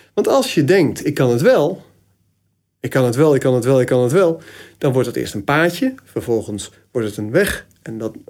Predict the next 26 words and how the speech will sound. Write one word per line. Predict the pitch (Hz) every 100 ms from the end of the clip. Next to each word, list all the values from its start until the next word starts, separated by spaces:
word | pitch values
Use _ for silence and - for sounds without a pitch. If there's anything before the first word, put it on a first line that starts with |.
| -
uiteindelijk | 123 190 165 143
ook |
die | 143 131
vierbaan | 147 123 104
snelweg. | - 175 135 -
Dan | - _ _ _ _ _ _ -
denk | 107
je, | 101
"Ja, | 101 85
ik | - -
kan | 110
toch | 101 110
niet | 120 - - - _
zomaar | 120 123 127 120 113 113
hersenverbindingen | - 180 180 170 156 139 123
denken?" | 120 113 113 190 - _ _
Dat | - 269
kun | 269
je | 254
wel. | 120 - _ _ _ _ _ _ _ _ _ _ _ _ _ _
Er | -
zitten | 120 220 -
alleen | - 135 165 208
een | 160 -
aantal | 156 196 202 208 214 220 - -
technische | 220 - 196 196 196 175 180